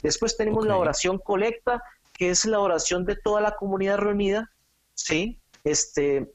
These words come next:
Speaker 1: para pedirle a Dios, ¿sí? Eh, d-,
Speaker 2: Ajá.
Speaker 1: nuestras ofrendas, nuestras peticiones,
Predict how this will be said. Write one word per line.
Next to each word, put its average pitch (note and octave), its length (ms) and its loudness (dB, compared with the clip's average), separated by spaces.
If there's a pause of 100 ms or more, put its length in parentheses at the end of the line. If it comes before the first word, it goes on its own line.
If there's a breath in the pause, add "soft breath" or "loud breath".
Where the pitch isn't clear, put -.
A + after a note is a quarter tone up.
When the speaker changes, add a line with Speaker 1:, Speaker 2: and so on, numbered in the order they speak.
Speaker 1:
para D#3+ 320 2
pedirle A3+ 680 0 (160)
a C#3+ 120 0
Dios, D#3+ 680 -2 (440)
¿sí? G#3+ 440 -4 (500)
Eh, C3 280 0
d-, B2+ 340 -8
Speaker 2:
Ajá. A2+ 300 0
Speaker 1:
nuestras C#3+ 420 0
ofrendas, F#3+ 800 0
nuestras C#3+ 500 -2
peticiones, G#3+ 800 -2